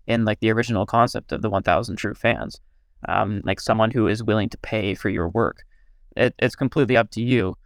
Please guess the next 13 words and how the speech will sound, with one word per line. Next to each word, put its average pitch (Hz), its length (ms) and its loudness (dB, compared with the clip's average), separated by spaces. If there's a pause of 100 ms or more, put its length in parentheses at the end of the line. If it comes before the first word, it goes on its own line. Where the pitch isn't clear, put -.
(220)
I 113 160 4
just 117 260 -2
caution 117 400 0
people 120 240 -4
to - 80 -12
think - 480 -4 (240)
not 127 240 6
just, 113 420 -2 (420)
"How 117 280 4
am 117 120 2
I 104 100 0
gonna 110 160 -2
make, 104 340 -2